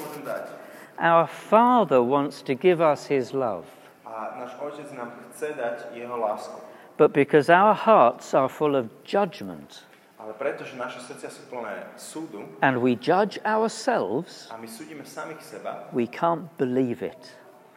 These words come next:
Speaker 1: nevieme tomu uveriť.
Speaker 2: And we can't receive it.
Speaker 1: A nevieme to prijať.
Speaker 2: And that's why Jesus said,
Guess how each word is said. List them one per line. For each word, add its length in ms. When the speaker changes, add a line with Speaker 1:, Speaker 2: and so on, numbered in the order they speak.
Speaker 1:
nevieme 380
tomu 240
uveriť. 420
Speaker 2:
And 160
we 140
can't 480
receive 560
it. 160
Speaker 1:
A 60
nevieme 320
to 160
prijať. 320
Speaker 2:
And 120
that's 280
why 180
Jesus 500
said, 440